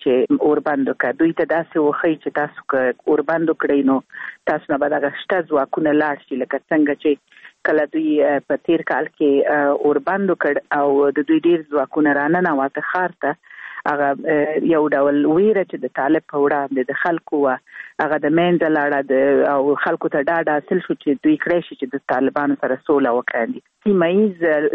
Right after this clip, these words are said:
سیمه ییزه لوبه هم ده، داسې نه ده چې یوازې د افغانانو ترمنځ لانجه ده او حل به شي. په دې کې به هر ال-، هر لوری او هر اړخ تر آخري بریده پورې کوشش کوي چې د خپل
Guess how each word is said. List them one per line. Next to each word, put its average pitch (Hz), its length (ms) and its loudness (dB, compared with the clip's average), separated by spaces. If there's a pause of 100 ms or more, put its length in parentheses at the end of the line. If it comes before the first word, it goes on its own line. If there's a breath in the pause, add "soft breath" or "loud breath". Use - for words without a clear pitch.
سیمه 160 200 2
ییزه 180 240 2
لوبه 196 420 2
هم 226 200 -2
ده، 139 100 0
داسې 147 240 -2
نه 175 140 0
ده 196 100 -2
چې - 140 -2
یوازې 165 440 2
د 139 40 0
افغانانو 147 580 0
ترمنځ 156 480 2
لانجه 143 440 0
ده - 60 0
او 131 160 0
حل 147 160 0
به 123 220 -4
شي. 170 120 -10 (500 loud breath)
په 180 60 2
دې 196 220 2
کې 202 80 4
به - 100 6
هر 214 280 0
ال-، 202 140 2 (280)
هر 208 180 2
لوری 202 340 4
او 160 100 2
هر 180 240 -2 (120)
اړخ 175 200 -4 (420 soft breath)
تر 175 140 0 (120)
آخري 185 500 0
بریده 196 440 0
پورې 147 260 0
کوشش 160 360 2 (100)
کوي 202 180 -2
چې 196 140 4
د 160 40 -4 (100)
خپل 185 320 2